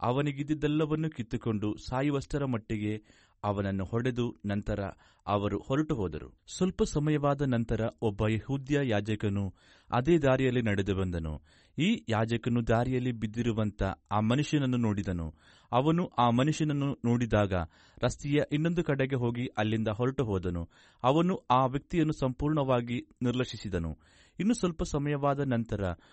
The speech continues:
ಒಬ್ಬ ಲೇವಿಯನು ದಾರಿಯಲ್ಲಿ ಬಂದನು. ಲೇವಿಯರು ದೇವಾಲಯದಲ್ಲಿ ಯಾಜಕರಿಗೆ ಸಹಾಯ ಮಾಡುವಂತ ಯೆಹೂದ್ಯರ ಒಂದು ಕುಲವಾಗಿತ್ತು. ಲೇವಿಯು ಕೂಡ ರಸ್ತೆಯ ಇನ್ನೊಂದು ಬದಿಗೆ ದಾಟಿ ಹೋದನು ಮತ್ತು ಅವನು ಕೂಡ ಆ ವ್ಯಕ್ತಿಯನ್ನು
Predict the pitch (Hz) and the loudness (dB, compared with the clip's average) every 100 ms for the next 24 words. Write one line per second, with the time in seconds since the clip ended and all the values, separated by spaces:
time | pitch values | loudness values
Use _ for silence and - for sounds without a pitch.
0 | _ 107 107 120 143 160 175 160 160 110 | _ -4 2 4 4 4 4 0 -2 0
1 | 123 123 123 117 107 98 90 85 82 _ | 2 4 2 2 0 0 -2 -4 -8 _
2 | - - 117 165 170 185 170 180 - 113 | -20 -6 2 4 4 2 2 0 -4 0
3 | 131 139 143 147 147 151 147 120 120 131 | 2 4 4 2 0 0 2 4 2 0
4 | 131 127 127 135 - 117 120 120 113 113 | 0 -4 -4 -6 -8 -4 -2 0 2 2
5 | 110 113 110 120 98 107 110 113 110 113 | 0 -2 -2 -2 0 -2 0 0 0 -4
6 | - - _ 104 101 101 110 107 95 87 | -8 -20 _ -2 -2 0 2 4 2 0
7 | 85 - 78 - - - 117 165 190 190 | -4 -6 -8 -10 -20 -6 2 2 4 0
8 | 190 - 139 135 131 131 - 139 131 - | -2 -2 -2 2 2 2 -2 0 0 0
9 | 139 143 151 131 127 127 123 113 107 120 | -2 0 0 0 0 0 0 2 2 0
10 | 101 98 95 92 - - _ - 120 - | 0 0 0 -2 -8 -16 _ 0 2 2
11 | 131 135 110 104 101 101 - _ - 151 | -2 0 2 2 2 -2 -6 _ 0 2
12 | 147 - 113 110 131 - 175 135 120 117 | 2 2 2 2 2 -2 2 2 2 0